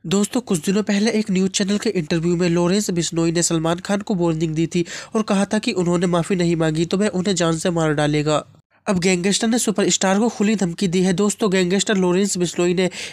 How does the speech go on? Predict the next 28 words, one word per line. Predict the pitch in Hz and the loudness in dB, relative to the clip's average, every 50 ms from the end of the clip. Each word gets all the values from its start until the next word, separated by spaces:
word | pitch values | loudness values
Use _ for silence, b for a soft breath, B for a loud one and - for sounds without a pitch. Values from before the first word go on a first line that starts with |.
| B | B
एक | 214 226 214 196 | 0 0 2 2
बार | 208 226 226 | 2 0 0
फिर | 202 - 240 233 208 | 0 0 0 0 0
सलमान | - 202 190 190 190 190 | 0 0 0 0 0 0
खान | - 190 190 185 | -2 -2 -2 -2
के | - 220 | -2 -4
खिलाफ | 190 - 180 180 175 175 | -2 0 0 2 2 2
जहर | 160 170 175 202 208 | 0 0 0 0 0
उगला | 196 180 165 165 170 170 | 0 0 0 2 2 2
है। | 170 180 180 B B B B B B | 2 2 0 B B B B B B
लॉरेंस | 190 185 185 185 175 185 196 196 - - | 2 2 2 4 2 2 2 0 0 -2
ने | 226 220 | -2 0
एक | 214 220 208 - | 0 0 0 0
इंटरव्यू | 196 170 185 185 180 180 190 190 | -2 0 0 0 2 2 2 0
में | 208 208 | 0 0
साफ | - - 185 185 185 - | 0 0 0 0 0 0
कहा | 185 175 | 0 2
है | 180 175 175 170 | 2 2 2 0
कि | - 208 | 0 0
सलमान | 180 - 180 170 165 175 185 196 | 0 0 0 0 0 0 -2 -2
खान | - 208 202 | -2 -4 -2
की | - - 214 | -2 0 0
हत्या | 165 160 151 - - 185 175 165 B B B B B B | 0 0 0 -2 0 0 0 0 B B B B B B
उसकी | 214 - - - | -4 -2 -2 0
ज़िंदगी | 202 175 170 160 170 180 190 180 | 0 0 0 0 0 0 0 2
का | 220 208 | 2 2
लक्ष्य | 185 175 175 - - - 175 | 2 0 0 0 0 0 2
है। | 156 165 165 156 - | 2 2 2 0 -2